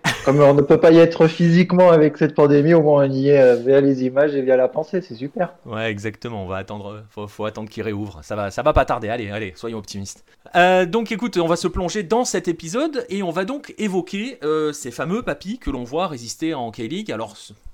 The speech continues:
Speaker 2: justement, hein, avant d'expliquer ce phénomène, ses conséquences aussi sur, euh, le, le championnat et sur les équipes et aussi sur les jeunes, bah, on va commencer par le plus simple. Est-ce que tu peux nous donner une définition de ce que l'on appelle les papis et évidemment nous donner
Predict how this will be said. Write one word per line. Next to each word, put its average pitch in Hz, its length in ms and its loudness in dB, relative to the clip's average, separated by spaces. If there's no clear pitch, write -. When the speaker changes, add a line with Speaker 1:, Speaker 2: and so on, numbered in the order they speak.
Speaker 2:
justement, 175 520 -8
hein, 180 60 -6
avant 139 380 -4
d'expliquer 143 500 -6
ce 175 220 -4
phénomène, 139 640 -8
ses 123 180 -10
conséquences 170 680 -8
aussi 233 420 -6
sur, 180 360 -8
euh, 123 300 -2
le, 120 280 -6
le 117 160 -8
championnat 117 580 -4
et 120 60 -6
sur 113 180 -12
les 110 200 -12
équipes 156 360 -12
et 180 220 0
aussi 147 320 -8
sur - 180 -10
les 107 100 -10
jeunes, 180 220 -8
bah, 104 60 -8
on 120 40 -6
va 131 80 -4
commencer 151 320 -6
par 123 120 -2
le 120 100 -6
plus - 160 -18
simple. 262 440 -6
Est-ce - 120 -12
que 247 120 -8
tu 196 160 -10
peux 214 200 -8
nous 214 140 -8
donner 147 400 -8
une 151 300 -8
définition 196 840 -8
de 120 80 -14
ce - 80 -16
que - 80 -8
l'on 143 160 -10
appelle 135 360 -8
les 113 240 -4
papis 175 540 -8
et 139 220 -8
évidemment 135 500 -10
nous 143 140 -10
donner 139 400 -8